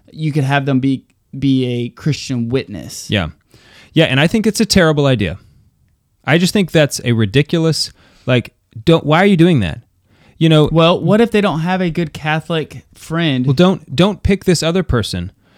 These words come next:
Speaker 2: Just only have one. If you
Speaker 1: What if
Speaker 2: have
Speaker 1: they don't, like, yeah, I mean, they have to
Speaker 2: You
Speaker 1: have
Speaker 2: don't, don't give this other per-, I mean, there, there's no reason to do this. It just makes me mad because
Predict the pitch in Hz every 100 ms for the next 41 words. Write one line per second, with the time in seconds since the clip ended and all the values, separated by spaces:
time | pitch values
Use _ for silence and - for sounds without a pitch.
0 | _ - 196 - 147 170 180 165 156 123
1 | 147 87 - _ 131 117 165 147 202 220
2 | 190 196 - 160 - 147 120 113 135 147
3 | 139 143 147 156 160 190 - - _ _
4 | _ 170 208 - _ _ 117 180 185 151
5 | - _ _ - 139 156 156 160 135 -
6 | 160 165 147 147 135 131 196 208 190 175
7 | 143 135 107 95 - _ - 139 160 170
8 | 196 - 170 143 135 127 - 120 135 139
9 | 117